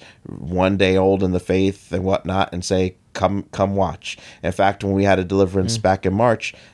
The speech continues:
Speaker 1: I was training some life group leaders, and I think none of them had ever seen that. And it, we had a really dramatic deliverance that day.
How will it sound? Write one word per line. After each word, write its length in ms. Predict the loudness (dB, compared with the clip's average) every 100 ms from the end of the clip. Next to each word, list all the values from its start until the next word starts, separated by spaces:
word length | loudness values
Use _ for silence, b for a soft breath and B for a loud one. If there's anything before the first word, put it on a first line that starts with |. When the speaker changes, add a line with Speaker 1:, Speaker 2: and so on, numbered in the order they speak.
| -6
Speaker 1:
I 160 | 0
was 280 | 0 0 -6
training 540 | -12 -6 0 0 0 -2
some 160 | -2
life 200 | 0 0 -2
group 160 | -4
leaders, 340 | 0 2 2 0 B B
and 420 | -2 0 0 -2 -8 _ _ _ _ _ _ _ -8
I 60 |
think 180 | -2 -2
none 240 | 0 0 2
of 80 |
them 120 | 2 0
had 80 | 0
ever 200 | -2 -4
seen 340 | -4 -4 -4
that. 260 | -6 -10 -16 B B
And 180 | -2 2
it, 220 | 2 0
we 80 | 0
had 100 | 2
a 40 | 2
really 300 | 0 0 0
dramatic 500 | -2 0 2 0 0
deliverance 560 | -4 -4 -6 -8 -6
that 260 | -4 -6 -6
day. 260 | -8 -8